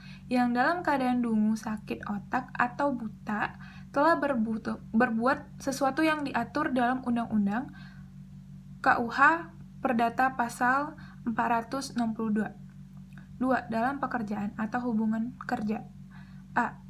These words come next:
Orang bekerja dalam suatu instansi menandatangani perjanjian kerja adalah sesuai dengan peraturan yang berlaku.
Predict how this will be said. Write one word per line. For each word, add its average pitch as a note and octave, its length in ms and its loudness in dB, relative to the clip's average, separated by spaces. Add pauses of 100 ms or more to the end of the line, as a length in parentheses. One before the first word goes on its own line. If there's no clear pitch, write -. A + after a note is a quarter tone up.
(200)
Orang E4+ 480 0
bekerja A#3 560 0
dalam A3+ 320 0
suatu A#3+ 400 -2
instansi A3+ 720 -4 (640)
menandatangani A#3+ 1120 0
perjanjian A3+ 480 0
kerja G#3+ 560 -2
adalah A3+ 400 2
sesuai B3+ 800 -2
dengan A#3+ 400 0
peraturan A#3 480 -2
yang A#3 160 2
berlaku. A3 400 -4